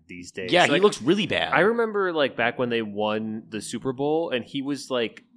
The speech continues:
Speaker 1: a young, like, decent-looking head coach.
Speaker 2: Yeah.
Speaker 1: He, he, like, the Kevin James, it's, it's, it's getting more and more that way.
Speaker 2: Yeah. I don't know. Uh, very, very embarrassing loss. Should not have lost this game. It sucks.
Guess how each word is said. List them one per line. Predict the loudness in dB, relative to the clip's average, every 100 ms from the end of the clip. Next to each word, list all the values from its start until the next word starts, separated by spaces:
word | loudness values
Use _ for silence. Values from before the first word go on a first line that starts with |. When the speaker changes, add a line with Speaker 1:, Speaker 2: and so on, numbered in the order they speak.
| _
Speaker 1:
a | -2
young, | -2 0 2 2 2 -2
like, | -6 -2 -2 -4 -8
decent-looking | -8 -6 -8 -6 -8 -6 -8
head | -6 -8 -6
coach. | -4 -4 -4 -6
Speaker 2:
Yeah. | -2 -2 -4 -14
Speaker 1:
He, | -8 -8 -8
he, | -12 -14 -14 -18 -10
like, | -8 -8
the | -10
Kevin | -8 -6 -6
James, | -4 -6 -8
it's, | -14 -14 -14 -16
it's, | -20 -20 -20 -18
it's | -18 -16
getting | -12 -8
more | -6 -6
and | -6
more | -6 -6
that | -6
way. | -10 -12 -14 _
Speaker 2:
Yeah. | -6 -6 -10 _ -20 0
I | 4
don't | 4
know. | 2 -2 4
Uh, | 6 8 6 2 -12
very, | 2 6 8 6
very | 4 2 2
embarrassing | 2 0 0 -2
loss. | 0 0 0 -2
Should | -4 0
not | 2
have | 4
lost | 4 4
this | 0
game. | -2 0 0 -2 -6
It | -10 -6
sucks. | -2 0 0 -2 -4